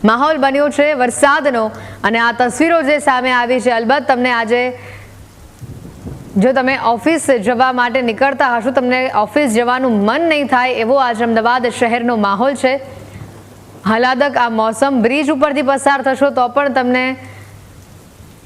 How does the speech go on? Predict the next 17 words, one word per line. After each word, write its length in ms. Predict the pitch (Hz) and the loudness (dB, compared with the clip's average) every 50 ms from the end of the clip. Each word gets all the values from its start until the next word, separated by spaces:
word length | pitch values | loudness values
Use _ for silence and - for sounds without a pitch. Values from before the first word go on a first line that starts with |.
| - - - - - 196 | -20 -20 -12 -4 0 2
વાદળા 480 | 202 220 226 240 254 285 311 320 330 | 2 4 4 4 2 2 2 2 0
ફીલ 300 | 311 - 294 285 285 277 | 0 0 0 2 2 2
થશે, 340 | 233 277 254 247 - - 240 | 2 0 0 0 0 0 0
એટલો 540 | 226 220 - - 262 262 - 302 320 320 294 | 0 0 0 0 0 0 2 2 0 0 0
સુંદર 340 | - 294 277 262 269 269 269 | 0 0 2 2 2 2 2
આજ 200 | 254 247 226 254 | 2 0 0 0
અમદાવાદ 460 | 247 240 240 240 254 254 254 247 247 | 0 2 2 2 2 2 2 0 -2
શહેરનો 520 | - - 262 254 226 262 254 247 240 226 | -2 0 0 0 2 0 0 0 0 0
માહોલ 340 | 220 214 214 220 240 262 269 | 2 0 0 0 0 0 0
છે. 200 | - - 262 262 | 0 0 0 0
ગગનચુંબી 540 | 220 233 220 233 233 214 - 247 233 240 254 | 0 0 0 0 -2 0 0 0 2 2 0
ઇમારતો, 560 | 233 220 214 214 208 220 220 226 - 277 269 | 0 0 0 2 0 0 -2 0 0 0 2
જે 160 | 233 254 240 | 2 0 0
હાઈ 200 | 226 220 220 220 | 0 0 -2 0
રાઇઝ 260 | 220 226 233 240 196 | 0 0 -2 -2 -2
બિલ્ડિંગો 460 | 190 208 214 208 220 262 269 269 277 269 | 0 0 0 0 0 0 2 0 0 0
છે, 240 | - 247 208 208 | 0 -2 -2 -2